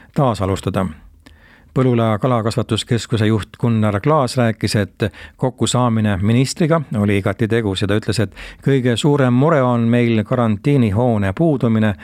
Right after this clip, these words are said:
Selle olemasolu annaks võimaluse tuua loodusest noorkalu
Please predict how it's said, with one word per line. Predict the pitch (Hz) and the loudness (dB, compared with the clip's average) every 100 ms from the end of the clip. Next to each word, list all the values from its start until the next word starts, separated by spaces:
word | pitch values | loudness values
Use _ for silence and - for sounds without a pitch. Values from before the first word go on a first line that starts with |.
| - - - | -20 -20 -14
Selle | - 123 110 104 | -2 0 2 0
olemasolu | 127 143 117 98 98 95 | 0 0 0 0 0 0
annaks | 92 92 92 - | 0 -2 -2 -2
võimaluse | 107 101 95 98 98 - - - | 0 0 0 -2 -2 -6 -20 -4
tuua | 131 113 107 | -2 0 0
loodusest | 117 120 104 104 - - | 0 0 0 -2 -2 0
noorkalu | 135 123 104 160 170 | 0 0 0 0 0